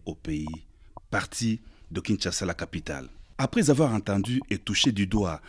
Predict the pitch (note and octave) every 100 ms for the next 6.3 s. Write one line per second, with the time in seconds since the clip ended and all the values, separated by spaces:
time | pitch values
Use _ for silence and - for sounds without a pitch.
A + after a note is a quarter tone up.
0 | - - F#2 - A#2 G#2 - A2+ G#2 A2
1 | G2+ F#2 A#2 F#2+ D2 - - - F#2 F#2
2 | F#2 F#2 F#2 - G#2+ G2 - F2 F2 F#2
3 | G2 E2 D#2+ E2 E2 - D2+ D2+ F#2 D2+
4 | E2+ - F#2 F2 - - - - F#2 F2
5 | G#2+ F#2 F2+ E2+ - F2 F#2 F#2+ F#2+ E2+
6 | D#2+ F#2+ F#2